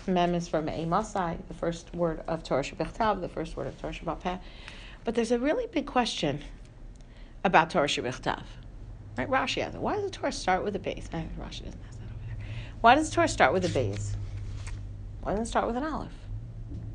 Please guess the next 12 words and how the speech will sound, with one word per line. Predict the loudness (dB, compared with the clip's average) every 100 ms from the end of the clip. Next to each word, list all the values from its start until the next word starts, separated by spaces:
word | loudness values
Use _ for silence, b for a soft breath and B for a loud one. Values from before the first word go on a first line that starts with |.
| -8 -8 -8 B B B B
Not | 6 8
only | 10 10
that, | 10 8 8 4 -4 B B B 4
why | 6
does | 6
the | 4
Torah | 2
start | 4 4
with | 4
the | 4
word | 4 4
Bereshis, | 6 4 6 4 4 2 2 0 -4 -8 -10